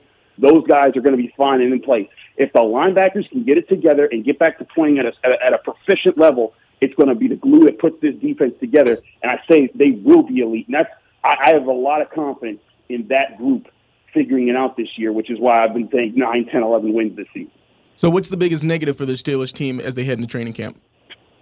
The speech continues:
Speaker 1: They have, still have questions on the, uh, on the offensive front. The offensive line and, the, you know, everyone's gonna be looking at the quarterback positions. And Mitch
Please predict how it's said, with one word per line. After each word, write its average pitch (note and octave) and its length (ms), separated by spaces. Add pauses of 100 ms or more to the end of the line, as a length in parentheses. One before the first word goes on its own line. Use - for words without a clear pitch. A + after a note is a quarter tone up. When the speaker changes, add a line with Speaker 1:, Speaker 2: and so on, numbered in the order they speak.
(460)
Speaker 1:
They C#3 140
have, D3 240
still E3 160
have F3 140
questions C#3+ 600 (260)
on B2+ 120
the, C3 120
uh, B2 320
on B2+ 120
the C3 120
offensive C3+ 520
front. B2+ 240 (300)
The B2+ 140
offensive F3+ 460
line D#3+ 500
and, B2+ 220
the, B2 80
you C3 220
know, A#2 80
everyone's D#3 260
gonna G3 140
be F#3+ 40
looking F#3 160
at E3 100
the E3+ 60
quarterback D#3+ 380
positions. A#2 420
And G2+ 120
Mitch D3 140